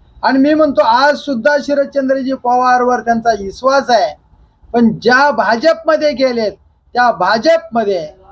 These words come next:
भाजपाची मनधरणी करण्यासाठी तोंड देखलं बोलण्याचा प्रयत्न चांगला लक्ष्मणराव ढोबळे साहेबांनी केलाय.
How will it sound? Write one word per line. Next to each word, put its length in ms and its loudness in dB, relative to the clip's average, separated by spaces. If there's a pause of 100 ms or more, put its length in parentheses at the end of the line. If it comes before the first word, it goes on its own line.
(420)
भाजपाची 1120 -2 (920)
मनधरणी 720 2
करण्यासाठी 880 -2 (600)
तोंड 300 4
देखलं 520 0
बोलण्याचा 600 -2
प्रयत्न 560 -2
चांगला 580 0 (1400)
लक्ष्मणराव 560 2
ढोबळे 400 -2
साहेबांनी 380 -8
केलाय. 320 -18